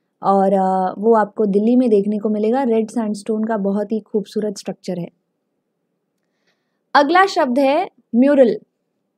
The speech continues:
अगर आप मेरी कम्युनिटी का हिस्सा हैं और आप रोज़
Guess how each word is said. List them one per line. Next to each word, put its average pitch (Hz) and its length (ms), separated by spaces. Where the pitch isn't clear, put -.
अगर 254 280
आप 320 200
मेरी 285 280
कम्युनिटी 254 520
का 254 120
हिस्सा 226 360
हैं 254 400
और 220 380
आप 214 340
रोज़ 233 600